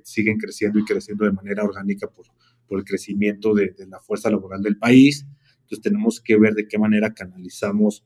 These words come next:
el dinero de los ahorradores mexicanos y de otro tipo de inversionistas hacia los proye-, a proyectos productivos del país, ¿no? Entonces, teníamos como que esas, esas dos vertientes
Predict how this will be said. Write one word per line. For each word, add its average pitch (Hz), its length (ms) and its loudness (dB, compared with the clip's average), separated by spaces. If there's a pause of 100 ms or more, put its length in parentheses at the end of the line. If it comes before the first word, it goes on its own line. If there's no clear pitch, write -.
(380)
el 95 140 -8
dinero 101 300 2
de 110 60 4
los 104 160 -2
ahorradores 98 440 -2
mexicanos 107 680 -2
y 98 40 -6
de 92 80 -6
otro - 160 -20
tipo 104 220 -4
de 104 60 2
inversionistas 117 800 0 (760)
hacia 101 300 -4
los 95 260 -10
proye-, 98 500 -4
a 101 160 -16
proyectos 101 440 -6
productivos 98 440 -12
del 90 140 -20
país, - 320 -18
¿no? 127 80 -4
Entonces, 147 240 0
teníamos 139 380 4
como 107 200 -4
que 104 100 0
esas, - 380 -4 (480)
esas 117 220 -4
dos 113 220 6
vertientes 113 960 2